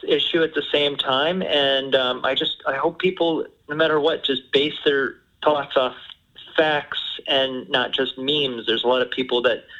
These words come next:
they'll find a meme or, uh, some silly, you know, joke on the internet that fits their narrative. And it's just, I,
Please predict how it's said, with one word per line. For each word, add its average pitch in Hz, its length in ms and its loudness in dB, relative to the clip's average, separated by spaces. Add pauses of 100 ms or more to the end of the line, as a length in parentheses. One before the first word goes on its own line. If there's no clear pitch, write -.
(180)
they'll 127 180 0
find 135 220 0
a 127 40 2
meme 135 560 0
or, 123 340 0
uh, 120 300 2 (360)
some 143 140 -2 (140)
silly, 139 480 2
you 131 60 -4
know, 123 160 2
joke 131 400 0
on 120 120 -2
the 123 100 -2
internet 123 380 0
that - 200 -2
fits 127 240 0
their 120 200 2
narrative. 123 520 0
And 113 140 -4 (460)
it's 131 160 -2
just, - 140 0 (300)
I, 131 280 0